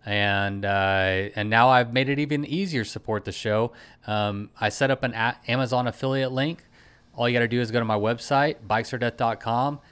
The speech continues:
click that affiliate link, bookmark it, and then every time you buy something on Amazon, it takes a little bit of money out of Jeff Bezos' pocket and it puts it into mine. And I think we can all agree that that is a better use of those dollars. I'm gonna put it to such better use. I'm gonna make it,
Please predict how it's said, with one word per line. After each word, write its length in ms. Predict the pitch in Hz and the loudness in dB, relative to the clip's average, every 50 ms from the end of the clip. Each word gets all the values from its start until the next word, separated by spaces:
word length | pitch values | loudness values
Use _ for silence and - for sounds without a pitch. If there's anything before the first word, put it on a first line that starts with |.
| - _ | -20 _
click 260 | - - 131 131 - | -4 -2 -2 -2 0
that 300 | - 127 120 120 117 - - _ - | 0 2 2 2 0 -4 -12 _ -12
affiliate 520 | - 113 92 - - 131 123 135 139 135 131 | -10 -10 -10 -8 -6 -2 0 2 2 2 2
link, 340 | 127 135 147 156 151 - - _ _ _ | 0 -2 -2 -2 -4 -8 -16 _ _ _
bookmark 480 | - 120 127 - - 139 139 143 143 | -2 -2 -2 0 0 2 2 2 2
it, 220 | - 170 170 - - - | 0 -4 -4 -4 -6 -10
and 140 | - 110 | -8 -6
then 80 | 123 123 | -4 -2
every 220 | 139 147 160 160 | -2 -2 -2 -4
time 240 | 151 - 165 156 156 | -4 -2 -2 -2 -2
you 80 | 151 139 | -2 -2
buy 160 | 143 143 147 | 0 0 0
something 320 | 143 - 151 135 - 139 | 0 -2 -4 -4 -2 -2
on 100 | 127 127 | -2 0
Amazon, 540 | 131 139 135 127 110 113 110 107 107 110 104 - - - | 0 -2 -2 -2 -2 0 0 2 2 0 -2 -6 -14 -16
it 60 | - | -10
takes 180 | - 180 165 - | -8 -6 -6 -4
a 40 | 170 | -2
little 220 | 165 175 175 170 | 0 0 0 0
bit 160 | 151 170 160 | 0 0 0
of 60 | 156 | 0
money 200 | 156 156 151 156 | 0 0 0 2
out 160 | 147 143 139 131 | 2 0 0 0
of 60 | 117 | -2
Jeff 260 | - 143 135 131 - | -2 -2 -2 -2 -2
Bezos' 420 | - 139 139 127 135 135 127 - | -2 -2 -2 -2 -4 -6 -6 -4
pocket 480 | - - 135 135 135 - 151 139 - - - | -2 0 0 2 2 0 -2 -2 -4 -8 -14
and 80 | - 120 | -12 -10
it 80 | 117 | -8
puts 180 | - 160 156 - | -6 -6 -6 -4
it 80 | 165 151 | -4 -4
into 180 | 156 156 151 151 | -4 -4 -4 -2
mine. 340 | 156 151 143 123 101 98 - - _ _ _ - | 0 0 0 0 -2 -4 -10 -14 _ _ _ -8
And 80 | - 123 | -4 -2
I 80 | 135 135 | -2 -2
think 200 | - 156 147 131 | -2 -4 -4 -4
we 100 | 139 127 | -4 -4
can 120 | 139 131 | 0 2
all 140 | 127 131 131 | 2 4 2
agree 500 | 123 113 - 131 131 131 127 127 120 - - - - - - _ | 2 0 -2 -2 -2 0 0 -2 -2 -6 -10 -20 -20 -20 -18 _
that 140 | - 120 110 | -8 -6 -2
that 180 | - 131 131 123 | 0 0 2 2
is 100 | 117 104 | 0 -2
a 80 | 110 | -2
better 420 | 92 90 92 120 117 117 120 117 113 | -6 -6 -4 -2 0 0 0 -2 -2
use 400 | 107 101 101 104 101 95 - - | -4 -4 -4 -4 -4 -6 -6 -10
of 120 | 98 92 | -10 -6
those 240 | 92 101 98 92 87 | -4 -4 -4 -4 -6
dollars. 560 | 90 95 90 90 87 87 87 87 87 - - | -6 -6 -6 -6 -6 -8 -12 -14 -16 -16 -12
I'm 120 | - 110 117 | -8 -6 -4
gonna 160 | 127 120 110 | -4 -4 -4
put 160 | - - 120 | -4 -4 -4
it 160 | 117 101 - | -4 -6 -6
to 120 | - - 98 | -8 -12 -10
such 640 | - - - - - - 202 180 - - - - | -10 -10 -10 -10 -4 -2 -2 -2 -2 -4 -8 -8
better 200 | - 107 98 92 | -6 -4 -4 -4
use. 380 | 90 90 87 90 90 87 - - | -6 -6 -8 -10 -10 -12 -12 -10
I'm 100 | 117 110 | -8 -6
gonna 140 | 127 127 120 | -4 -4 -4
make 360 | 113 110 113 117 120 113 - | -4 -2 -2 -4 -4 -4 -4
it, 180 | 127 113 110 | -6 -6 -6